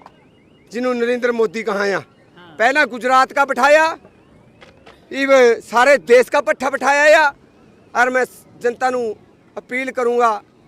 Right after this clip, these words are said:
Speaker 1: ਵੀ ਪੱਚੀ ਤਰੀਕ ਨੂੰ ਹਰਿਆਣੇ ਕੇ ਅੰਦਰ ਇਲੈਕਸ਼ਨ ਆ,
Speaker 2: ਹੂੰ।
Speaker 1: ਔਰ ਯੂਪੀ ਕੇ ਅੰਦਰ ਵੀ ਕੁਛ ਸਟੇਟਾਂ ਕੇ ਅੰਦਰ ਮੇਰਾ ਖਿਆਲ ਕਾ ਛੇਵਾਂ ਚਰਨ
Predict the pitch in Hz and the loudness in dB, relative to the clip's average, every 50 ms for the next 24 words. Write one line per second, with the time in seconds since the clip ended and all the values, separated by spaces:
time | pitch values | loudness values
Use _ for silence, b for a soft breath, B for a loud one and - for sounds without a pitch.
0 | _ _ 233 214 - - 254 240 - - 269 196 254 247 254 240 254 254 247 196 | _ _ -18 -16 -8 -8 -8 -6 -6 -10 -12 -12 -10 -10 -8 -6 -4 -4 -4 -4
1 | 196 196 214 214 214 220 233 226 240 233 247 233 233 240 202 - - 254 254 240 | -4 -4 -4 -4 -2 -2 0 -2 -2 -4 -4 -4 -4 -6 -6 -6 -4 -4 -2 -2
2 | 180 - _ _ _ 165 175 185 175 160 - _ _ _ _ - 214 233 240 226 | -4 -6 _ _ _ _ -20 -20 -20 -20 -20 _ _ _ _ -2 0 0 2 0
3 | 196 196 247 233 240 285 262 269 269 254 254 247 240 240 240 233 226 214 214 _ | -2 -6 -12 -10 -10 -6 -4 -2 -2 -2 -2 -4 -4 -4 -6 -6 -8 -10 -12 _
4 | _ - 247 - - 240 226 190 233 226 220 220 220 208 226 214 202 196 b b | _ -14 -14 -10 -6 -6 -6 -4 -4 -2 -2 -2 -2 -4 -4 -6 -8 -10 b b
5 | b b b b b b _ 202 226 233 226 214 226 214 214 185 214 208 202 196 | b b b b b b _ -4 -2 -2 0 0 0 0 0 -2 -2 0 0 0
6 | 190 - - - - 214 233 262 285 262 - 240 226 214 208 190 175 | -2 -6 -10 -10 -6 -4 -2 -2 -2 -4 -4 -4 -4 -4 -6 -8 -10